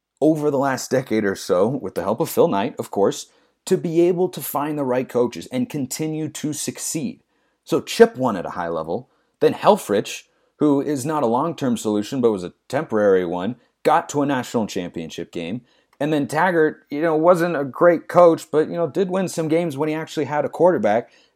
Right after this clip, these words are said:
And then they found Mario Cristobal. That's a lot of success.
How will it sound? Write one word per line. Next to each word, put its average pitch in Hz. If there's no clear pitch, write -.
And 170
then 202
they 202
found 185
Mario 180
Cristobal. -
That's 180
a 220
lot 185
of 180
success. -